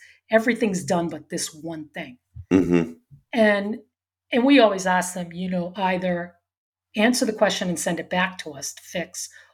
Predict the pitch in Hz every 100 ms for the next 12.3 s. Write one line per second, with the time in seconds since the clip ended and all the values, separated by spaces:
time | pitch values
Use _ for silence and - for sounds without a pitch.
0 | _ 190 170 - 262 - 220 - 180 180
1 | 170 - _ _ _ - 233 196 180 165
2 | 165 151 151 143 165 151 135 139 - _
3 | _ _ _ _ 233 190 185 190 240 247
4 | 170 175 _ _ _ _ _ _ - -
5 | - 214 262 - 240 247 254 - - 175
6 | 160 170 - - - 185 180 - 147 147
7 | _ _ _ _ 180 180 185 - 247 240
8 | - 262 208 147 151 - _ _ _ -
9 | - 185 180 170 185 202 202 190 175 175
10 | 180 - 165 156 156 147 147 170 165 160
11 | - _ 185 175 165 - - - 156 151
12 | 147 -